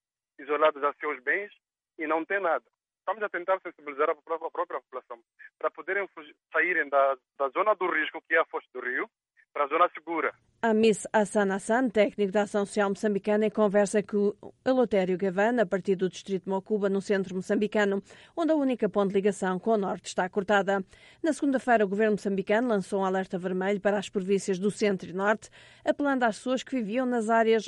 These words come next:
Speaker 2: mais baixas a procurar refúgio em zonas mais altas e seguras, devido à possibilidade de grandes inundações e dos rios transbordarem as suas margens.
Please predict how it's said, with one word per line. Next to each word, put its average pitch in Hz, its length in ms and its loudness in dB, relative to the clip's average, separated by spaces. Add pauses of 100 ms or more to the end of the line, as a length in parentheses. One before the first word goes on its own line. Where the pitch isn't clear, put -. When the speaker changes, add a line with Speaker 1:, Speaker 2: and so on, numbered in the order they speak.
(140)
Speaker 2:
mais 233 280 0
baixas 233 480 2 (340)
a 202 100 0
procurar 202 440 4
refúgio 196 440 0
em 190 60 2
zonas 196 360 0
mais 196 300 0
altas 196 340 0
e 190 80 0
seguras, 208 480 2 (260)
devido 190 320 0
à 185 80 0
possibilidade 185 540 -2
de 196 60 2
grandes 196 320 2
inundações 208 640 0
e 254 80 -2
dos 269 160 -2
rios 226 380 0 (420)
transbordarem 220 680 -2
as 185 60 -4
suas 185 220 -2
margens. 196 460 -4